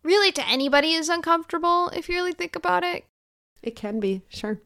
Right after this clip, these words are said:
Speaker 2: <laughs>
Speaker 1: A lot of people, like, in high school will brag about, like,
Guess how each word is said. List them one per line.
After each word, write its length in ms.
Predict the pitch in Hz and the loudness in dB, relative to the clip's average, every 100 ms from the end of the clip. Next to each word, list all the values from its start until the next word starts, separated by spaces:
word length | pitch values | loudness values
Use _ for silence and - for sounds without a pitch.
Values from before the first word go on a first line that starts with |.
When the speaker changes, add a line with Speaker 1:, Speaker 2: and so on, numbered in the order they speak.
| _ | _
Speaker 2:
<laughs> 1000 | 233 - _ _ _ _ _ _ _ _ | -2 -2 _ _ _ _ _ _ _ _
Speaker 1:
A 60 | 330 | -2
lot 300 | 320 330 370 | 2 2 2
of 120 | 381 | -2
people, 560 | 277 294 - 269 262 254 | -6 -6 -2 0 0 -2
like, 240 | 254 247 | -4 -6
in 180 | - 294 | -8 -6
high 220 | 262 262 | -2 -2
school 460 | 254 - 269 262 254 | -2 -4 -4 -2 -2
will 80 | 254 | -2
brag 540 | 233 254 226 240 262 | 2 2 4 0 -4
about, 260 | - 170 139 | -10 -12 -10
like, 380 | 151 156 - | -10 -10 -14